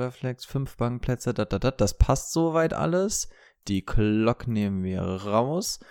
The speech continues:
Und dann heißt es einmal meinen Pick randomisieren. Ah.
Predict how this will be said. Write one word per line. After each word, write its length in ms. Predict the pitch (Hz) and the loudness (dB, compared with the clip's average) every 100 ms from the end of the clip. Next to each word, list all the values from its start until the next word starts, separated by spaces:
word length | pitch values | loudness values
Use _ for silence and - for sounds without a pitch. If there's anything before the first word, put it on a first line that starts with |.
| - - | -20 0
Und 420 | 120 165 170 - | 4 6 4 2
dann 220 | 131 135 | 2 4
heißt 260 | 123 127 123 | 4 4 2
es 140 | - | -2
einmal 460 | - 98 113 113 110 | -2 0 0 0 2
meinen 400 | 95 95 107 107 | 2 2 0 4
Pick 300 | 139 139 - | 2 2 -2
randomisieren. 1000 | - 92 117 147 131 117 107 101 90 - - _ _ _ _ _ _ _ _ _ _ _ _ _ _ _ _ _ _ _ _ _ _ _ _ _ _ | 0 4 6 4 4 4 2 0 -4 -8 -20 _ _ _ _ _ _ _ _ _ _ _ _ _ _ _ _ _ _ _ _ _ _ _ _ _ _
Ah. 200 | 107 92 | -4 -4